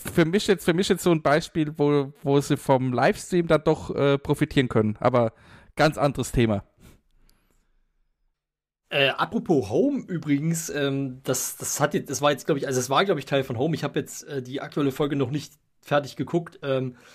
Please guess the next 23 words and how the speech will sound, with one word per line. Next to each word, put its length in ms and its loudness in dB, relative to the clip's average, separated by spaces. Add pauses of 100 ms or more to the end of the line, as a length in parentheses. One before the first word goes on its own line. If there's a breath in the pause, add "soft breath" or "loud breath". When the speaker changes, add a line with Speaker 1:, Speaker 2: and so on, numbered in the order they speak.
(260 soft breath)
Speaker 2:
aber 240 2
hab 180 -4
das 380 -4
Video 320 0
dazu 320 0
separat 680 0
nochmal 540 -4
gesehen. 440 -2 (440 loud breath)
Ähm, 320 0
die 720 -2
Bohnen, 640 -2
also 180 -2
zumindest 560 -2
drei 300 2
davon, 640 0 (160)
<laughs> 140 -14
waren 340 0
jetzt 320 -2
bei 200 2
so 100 0
einem 200 0
Wrestling-Event, 920 -2 (680)
ähm, 840 0